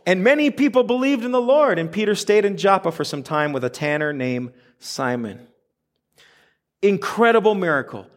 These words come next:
raising a woman from the dead. Awesome.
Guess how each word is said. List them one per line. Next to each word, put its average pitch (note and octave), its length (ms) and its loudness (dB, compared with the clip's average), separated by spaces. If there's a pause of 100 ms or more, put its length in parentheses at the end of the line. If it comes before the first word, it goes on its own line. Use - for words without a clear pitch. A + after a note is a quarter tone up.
raising G3 480 0
a F3 60 0
woman F3+ 340 -2
from D#3+ 200 -14
the C3+ 80 -10
dead. A2 380 -14 (1040)
Awesome. F#3 640 0